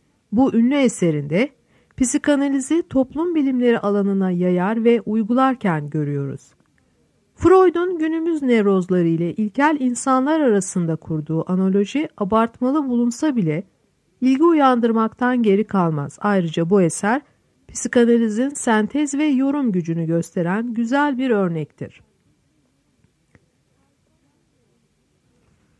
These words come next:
Sayfa yedi. Ön söz.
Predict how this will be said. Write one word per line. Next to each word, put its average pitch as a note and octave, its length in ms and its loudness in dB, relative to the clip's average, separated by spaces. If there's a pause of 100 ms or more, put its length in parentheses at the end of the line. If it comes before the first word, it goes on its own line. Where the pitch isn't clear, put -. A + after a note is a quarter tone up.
(140)
Sayfa C#4 600 2
yedi. A3+ 460 0 (640)
Ön A3+ 240 4
söz. C#3+ 480 -10